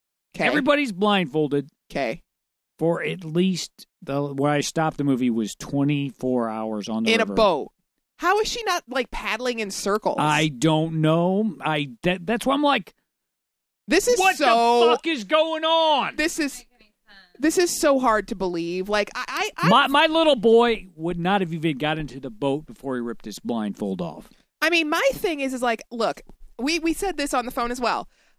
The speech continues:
Speaker 1: I can suspend disbelief for certain kinds of movies, 'kay? If I'm watching Harry Potter,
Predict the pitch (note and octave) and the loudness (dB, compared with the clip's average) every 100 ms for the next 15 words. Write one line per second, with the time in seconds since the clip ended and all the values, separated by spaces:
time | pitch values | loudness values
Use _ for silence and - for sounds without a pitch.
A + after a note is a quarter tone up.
0 | _ - C#4 C5+ - B4 F4+ - C4+ - | _ -4 0 0 0 -4 -4 -4 -6 -4
1 | - G#3+ A3+ A3+ A3+ - F#3+ F3+ G3 - | -2 -2 0 -2 -2 -2 -2 -2 -4 -8
2 | - G3+ G3+ G#3+ E3+ F#3+ - E3+ E3+ D#3+ | -4 -4 0 -2 -4 -6 -6 -6 -6 -6
3 | D3+ B2 - - F3 F#3 - _ _ _ | -4 -6 -8 -6 -4 -4 -6 _ _ _
4 | _ A#3 A#3 A#3+ C#4 C#4+ D4 C4+ B3+ G#3+ | _ -4 -2 -2 0 -2 -2 -4 0 0
5 | G#3 C#4 C#4 C#4 C4+ | 0 0 0 0 0